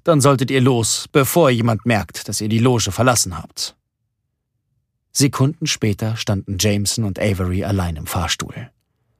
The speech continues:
Mit etwas schnellerem, etwas stärkerem Herzschlag als sonst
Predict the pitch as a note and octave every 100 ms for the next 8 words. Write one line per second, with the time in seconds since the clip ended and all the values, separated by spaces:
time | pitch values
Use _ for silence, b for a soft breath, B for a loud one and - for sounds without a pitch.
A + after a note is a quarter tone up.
0 | _ _ _ _ D3 C#3+ D3 C3+ - E3+
1 | E3+ G2 E2+ D#2 G#2+ C2+ - - A2+ A#2
2 | G2+ F#2 F2 A#2 - - F#2+ G2+ G#2+ C3+
3 | C#3 B2+